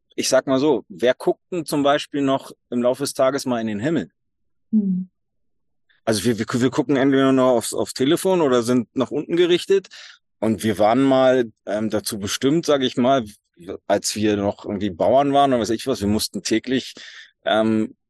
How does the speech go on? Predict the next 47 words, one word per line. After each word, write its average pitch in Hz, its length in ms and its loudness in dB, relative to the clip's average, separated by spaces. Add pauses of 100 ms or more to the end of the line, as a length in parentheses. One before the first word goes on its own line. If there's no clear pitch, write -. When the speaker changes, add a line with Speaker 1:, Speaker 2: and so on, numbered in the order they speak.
(140)
Speaker 1:
stundenlang 131 580 2
den 117 140 2
Himmel 143 220 2
beobachten, 139 420 0
damit 117 260 -2
wir 120 260 2
irgendwie, 113 460 -2
ähm, 107 340 -2
wussten, 117 360 0
dass 107 240 0
jetzt 107 240 -2
das 110 120 -4
Wetter 113 280 0
so 113 180 0
oder 113 220 0
so 123 180 0
ist 151 120 0
und 117 200 -2
wir 117 120 0
da 110 260 2
anbauen 147 400 0
können 131 180 -2
und 110 140 -2
da - 80 2
nicht 139 280 -2
und 113 140 -2
das 135 160 2
machen 160 240 -2
können, 156 240 -2 (300)
damit 104 260 -2
wir 113 100 2
überleben 113 400 2
können, 92 260 -2
ja. 110 160 0
Und, 104 440 -4
und, 104 520 -4
ähm, 101 260 -2
eigentlich 120 360 -2
sind 135 200 0
wir 127 100 0
davon, 120 640 2 (560)
ähm, 107 240 -4
ziemlich 120 380 0
weit 110 220 2
weg. 139 180 2
Und 110 120 -2
eigentlich, 143 500 -2